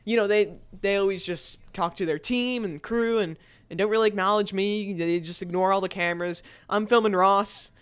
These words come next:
and he's like, "What's up, man?" And this is, like, right before he's about to hop in the six car with this massive opportunity.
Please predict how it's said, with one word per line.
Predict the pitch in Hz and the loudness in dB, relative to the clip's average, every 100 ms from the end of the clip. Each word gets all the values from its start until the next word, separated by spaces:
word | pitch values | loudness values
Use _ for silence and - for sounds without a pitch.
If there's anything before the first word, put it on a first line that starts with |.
| _ _ | _ _
and | 180 170 160 | -4 -4 -4
he's | 208 208 | -4 -2
like, | 202 202 | -4 -4
"What's | 302 440 415 - | -2 -2 0 4
up, | 381 - | 4 4
man?" | 349 359 359 349 359 | -4 -2 -2 -2 -4
And | 277 240 | -6 -6
this | 240 285 | -6 -6
is, | 269 | -6
like, | 233 202 | -4 -6
right | 180 226 254 | -2 -4 -2
before | 226 220 208 | -6 2 4
he's | 190 165 | 4 0
about | 170 165 | 0 0
to | 170 | -2
hop | 180 185 185 | -2 -2 0
in | 175 | -6
the | |
six | - 185 151 | -6 -8 -8
car | - 165 147 143 | -6 -2 -2 -4
with | 147 | -4
this | 160 156 | -6 -8
massive | 165 180 175 190 196 | -6 -2 -2 -2 -2
opportunity. | 165 156 160 147 165 151 135 135 | 0 0 -2 -4 -4 0 0 -2